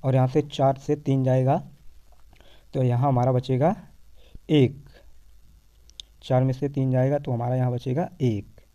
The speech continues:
इसके बाद साल में से हम घटाते हैं तो दो में से एक जाएगा हमारा,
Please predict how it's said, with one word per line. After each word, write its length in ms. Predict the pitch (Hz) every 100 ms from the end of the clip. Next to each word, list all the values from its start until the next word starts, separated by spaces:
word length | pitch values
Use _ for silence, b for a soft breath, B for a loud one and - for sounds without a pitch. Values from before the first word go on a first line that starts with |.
| _ - - _ _ _
इसके 240 | - - 139
बाद 220 | 135 147 151 - - - - - b b b -
साल 220 | 139 147
में 120 | 143
से 120 | 143 147
हम 100 | 131
घटाते 400 | 127 127 127 139
हैं 200 | 151 160 - - - - _ b b b b
तो 80 | 135
दो 180 | 131 143
में 120 | 156
से 160 | 156 156
एक 200 | 143 143
जाएगा 280 | 135 139
हमारा, 280 | 139 127 143